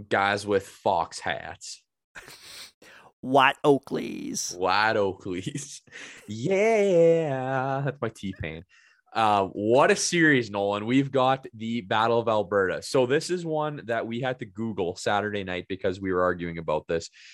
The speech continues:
Speaker 1: Um, flash mob. What was the season series, Nolan, between the Flames and Oilers?
Speaker 2: Uh, I believe it was, wasn't t-, two and two?
Speaker 1: It was two and two.
Speaker 2: Yeah.
Speaker 1: Like, the Oilers won the first two and lost the last two.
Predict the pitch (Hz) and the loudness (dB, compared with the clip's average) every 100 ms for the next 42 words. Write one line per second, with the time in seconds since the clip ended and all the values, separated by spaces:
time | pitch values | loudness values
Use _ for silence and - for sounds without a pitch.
0 | - - 92 90 87 - _ _ _ _ | -8 -2 0 0 -6 -16 _ _ _ _
1 | _ _ - 165 - 107 - - _ _ | _ _ -4 -4 -4 -8 -10 -16 _ _
2 | - 107 127 139 - - _ 107 113 107 | -8 0 0 0 -10 -16 _ -2 2 2
3 | 104 101 104 98 90 90 78 78 67 65 | -2 -10 -10 -12 -10 -6 -6 -8 -12 -12
4 | 82 - 80 80 85 80 82 62 50 53 | -14 -14 -14 -14 -14 -14 -12 -14 -12 -14
5 | 147 117 131 - 123 120 123 131 123 120 | -16 -16 -16 -16 -16 -16 -12 -10 -10 -12
6 | 110 104 _ _ _ 139 151 - - - | -14 -20 _ _ _ -12 -12 -12 -16 -16
7 | _ _ _ _ - 165 156 - 156 285 | _ _ _ _ -8 -4 -4 -2 -4 -4
8 | - _ _ - 85 - - 143 139 117 | -10 _ _ -8 -6 -4 0 2 2 -4
9 | - _ _ _ _ 214 - _ - 95 | -8 _ _ _ _ -18 -18 _ -8 -2
10 | 104 98 95 92 101 92 87 82 - 139 | 2 4 4 2 -2 -4 -4 -6 0 2
11 | 139 - 131 131 95 90 90 90 - 78 | 0 -4 -2 -2 -4 -2 -2 -2 -6 -4
12 | 76 71 - - 60 | -4 -4 -10 -14 -14